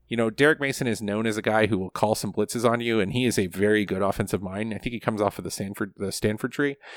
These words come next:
uh, and he, I, he is a creative play caller, and so I, I'm not gonna say that, like, this offensive line isn't gonna give up a sack or anything because, you know, Todd Grantham proved that anybody can get sacks. It's just about, like, what happens afterwards. But I, I mean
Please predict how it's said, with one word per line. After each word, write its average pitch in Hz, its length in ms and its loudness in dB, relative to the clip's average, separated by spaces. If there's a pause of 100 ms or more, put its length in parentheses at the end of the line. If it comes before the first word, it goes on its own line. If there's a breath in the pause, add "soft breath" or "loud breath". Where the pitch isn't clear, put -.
(460 loud breath)
uh, 107 300 4
and 113 260 -2
he, 123 480 -4 (240)
I, 120 120 2
he 160 340 4
is 135 200 4
a 113 60 0
creative 113 480 2
play 104 180 0
caller, 92 300 0
and 98 100 -6
so 110 200 2
I, 120 240 -2
I'm 135 80 0
not 143 100 2
gonna 113 160 -4
say 110 180 2
that, 101 140 0
like, 98 160 -4
this 98 140 -2
offensive 98 320 -2
line 98 160 -2
isn't 101 120 -6
gonna 92 140 -10
give 95 80 -8
up 90 140 -6
a - 40 -8
sack - 380 -4
or 92 80 -8
anything 92 340 -8
because, 92 360 -6 (580 loud breath)
you 101 120 -4
know, 90 60 -4
Todd 143 260 6
Grantham 120 340 0
proved 104 340 -4
that 98 60 -4
anybody 101 320 -2
can 92 140 -10
get 87 160 -10
sacks. 90 400 -4
It's - 140 -10
just - 160 -10
about, 90 240 -6
like, - 180 -10
what - 120 -2
happens 92 280 -2
afterwards. 92 500 -6 (640 soft breath)
But 131 140 8
I, 131 180 4
I 127 140 0
mean 127 320 -10